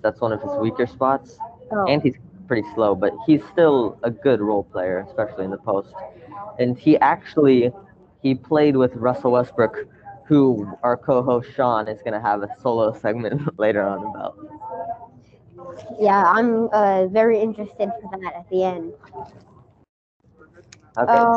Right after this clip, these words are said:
Speaker 1: so
Speaker 2: all right, not much for the Boston Celtics, which is good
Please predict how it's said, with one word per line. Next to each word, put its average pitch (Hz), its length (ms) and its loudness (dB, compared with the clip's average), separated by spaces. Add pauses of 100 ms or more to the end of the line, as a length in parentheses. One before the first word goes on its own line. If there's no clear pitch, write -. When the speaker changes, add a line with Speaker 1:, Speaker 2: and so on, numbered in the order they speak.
(120)
Speaker 1:
so 214 260 2
Speaker 2:
all 233 120 4
right, 220 320 2
not 254 280 2
much 262 260 -2
for - 160 -2
the 247 100 -2
Boston 226 440 0
Celtics, 240 680 -4
which 220 180 -10
is 208 140 -6
good 220 400 -2